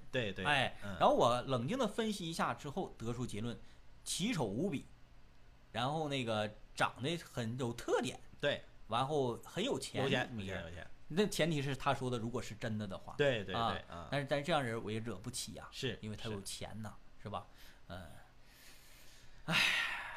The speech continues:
Speaker 2: 这就是很无奈，呃，
Speaker 1: 很无奈，
Speaker 2: 很尴尬。
Speaker 1: 对，对。
Speaker 2: 但多半我觉得应该是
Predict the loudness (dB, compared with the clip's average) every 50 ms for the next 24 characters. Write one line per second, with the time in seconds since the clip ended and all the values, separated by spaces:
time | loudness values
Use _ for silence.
0 | -6 -6 -6 -6 -8 -8 -8 -8 -6 -4 -2 -2 0 0 -2 -2 -2 -2 -2 -2
1 | -2 -2 -2 0 0 0 2 2 2 2 2 0 -2 -2 -2 0 0 0 0 -2
2 | -2 0 0 0 0 0 0 -2 -2 -6 -8 -8 0 6 10 10 10 10 10 8
3 | 10 12 12 10 10 6 2 2 0 -2 -2 -4 -4 -2 0 0 0 0 -2 0
4 | 2 2 2 0 -2 -6 -8 -8 -8 -8